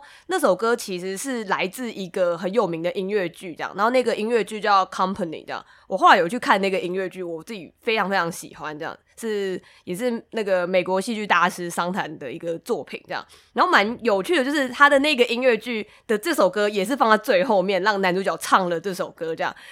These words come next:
但是他的那个情境是，因为那个 Company 的那个音乐剧的故事大概是在讲有一个单身汉，然后他一直，就是他身边所有朋友全部都已经结婚了，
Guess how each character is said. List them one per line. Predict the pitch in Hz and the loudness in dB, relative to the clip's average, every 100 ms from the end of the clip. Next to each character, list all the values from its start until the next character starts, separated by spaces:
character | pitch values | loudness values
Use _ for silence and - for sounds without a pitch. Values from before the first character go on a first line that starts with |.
| - | -6
但 | - 330 | 0 0
是 | 339 | 2
他 | 294 285 | 6 6
的 | 240 | 6
那 | 277 | 2
个 | 226 | 2
情 | - 180 175 | -2 -6 -2
境 | 240 208 | -2 0
是， | 240 214 | -2 0
因 | 269 | 2
为 | 285 - | 0 0
那 | 302 | -2
个 | 311 - 220 202 | -2 -4 -4 -2
Company | 311 320 269 202 | 0 2 2 2
的 | |
那 | 208 233 | 0 0
个 | 214 | 0
音 | 226 247 | -2 2
乐 | 226 | 2
剧 | 233 | 2
的 | 208 | -4
故 | 220 | -4
事 | 214 | -2
大 | 226 214 | 4 4
概 | 214 | 4
是 | 190 | 2
在 | 202 | 0
讲 | 190 147 - - - | 0 -4 -8 -16 -10
有 | - 185 | -2 0
一 | |
个 | 196 202 | 2 0
单 | 196 208 | 4 2
身 | 226 220 240 | 2 0 4
汉， | 226 180 | 4 4
然 | 165 | 2
后 | 208 | 2
他 | 202 208 196 | 4 4 4
一 | 220 | 0
直， | 190 175 | -4 -8
就 | 170 214 | -6 -2
是 | |
他 | 226 | 2
身 | 226 247 | 2 4
边 | 247 240 | 4 2
所 | 220 | 2
有 | 180 | 4
朋 | 190 | 2
友 | 170 | 2
全 | 175 | -2
部 | 202 | -2
都 | |
已 | 196 | -4
经 | |
结 | 196 160 160 | -4 -6 -4
婚 | 175 170 | 0 0
了， | 170 | -2